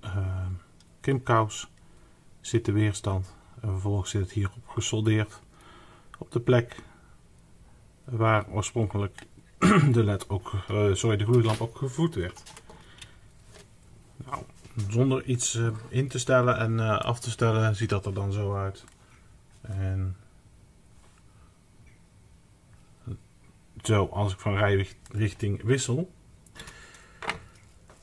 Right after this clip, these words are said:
Dat betekent dat het, eh, de decoder wordt nu een heel stuk minder warm. Dat is mooi. Die leds worden niet warm. Dat is ook mooi. Dat betekent dat de kapper op kan. En, eh,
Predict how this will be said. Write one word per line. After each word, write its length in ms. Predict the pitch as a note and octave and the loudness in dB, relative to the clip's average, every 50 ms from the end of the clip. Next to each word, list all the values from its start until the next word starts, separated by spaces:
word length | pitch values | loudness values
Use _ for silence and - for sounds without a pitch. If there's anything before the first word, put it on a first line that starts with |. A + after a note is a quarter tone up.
| - - | -20 -14
Dat 120 | - A#2+ B2 | -12 -8 -6
betekent 460 | A#2+ A#2+ - C3+ B2+ A#2 A#2+ A#2 G2+ | -4 -2 2 4 4 4 4 2 2
dat 180 | A2+ A2 - - | 2 0 0 -2
het, 220 | A2+ G2 - - | -2 -4 -2 0
eh, 340 | A2 G#2 G2+ G2 G2 F#2+ F#2 - - - - - - - - - - - - - - - - - - - - - - - - - - | 0 2 2 2 2 0 -2 -4 -10 -20 -20 -20 -20 -20 -20 -20 -20 -20 -20 -20 -20 -20 -20 -20 -20 -20 -20 -20 -20 -20 -20 -14 -4
de 100 | - A#2+ | 0 4
decoder 420 | A#2 B2+ B2 B2+ D#3+ D#3 D3+ C#3+ C3 | 4 4 6 6 6 6 6 6 4
wordt 140 | C3+ C3 | 4 4
nu 60 | C#3+ C#3 | 4 4
een 80 | C3+ | 4
heel 320 | B2+ C3 C#3 C#3 D3 D#3+ D#3+ | 4 4 4 6 6 4 4
stuk 220 | - - D#3+ - | 4 0 0 2
minder 220 | C3+ B2 B2+ A2+ | 4 4 4 4
warm. 360 | G2+ G2 G2 A2+ C#3+ F3+ F#3+ F3 | 4 2 2 0 -2 -2 -4 -6
Dat 140 | - C#3+ | -6 -6
is 60 | B2+ A#2+ | -2 0
mooi. 260 | A#2+ A#2+ C#3 G3+ A#3 - - - - - - - - - - - - - - - | 0 0 0 0 -4 -8 -16 -20 -20 -20 -20 -20 -20 -20 -20 -20 -20 -20 -12 -8
Die 120 | C3+ C#3+ | -4 0
leds 300 | C#3+ D#3+ E3+ E3 - - | 2 2 2 0 -2 -2
worden 320 | C#3 C3 B2+ A#2 A2 A2 | 0 2 2 2 2 0
niet 160 | A2 G#2+ G2+ G2 | -2 -2 -2 -4
warm. 380 | G2+ F#2+ F#2+ A#2 C3+ F3 D#3+ | -4 -4 -4 -6 -8 -10 -10
Dat 120 | C#3+ C3+ C3 | -8 -6 -4
is 100 | B2+ C3 | -2 -2
ook 160 | C3+ B2+ A2 | -2 -4 -4
mooi. 260 | A2 G#2+ A#2 D3 F3+ - - | -6 -6 -6 -6 -8 -10 -12
Dat 120 | E3+ C#3+ | -12 -8
betekent 220 | - - D3+ C3+ | -6 -6 -4 -4
dat 120 | C3+ C3+ B2 | -4 -4 -4
de 80 | C3 | -4
kapper 320 | B2 - C#3+ C3+ - C3+ A#2+ | -6 -6 -6 -4 -2 -2 -2
op 140 | A#2 - - | -2 -2 0
kan. 240 | B2+ C#3 F3 G3+ - - - - - - - - - - - - - - - - - - - - - - - - - - | 0 0 0 -2 -4 -10 -20 -20 -20 -20 -20 -20 -20 -20 -20 -20 -20 -20 -20 -20 -20 -20 -20 -20 -20 -20 -16 -14 -8 0
En, 360 | A#2+ A#2+ A#2+ A2+ A2 A2 G#2+ | 2 4 4 4 4 4 2
eh, 280 | G#2 G2+ G2 F#2+ F#2+ | 2 2 2 2 0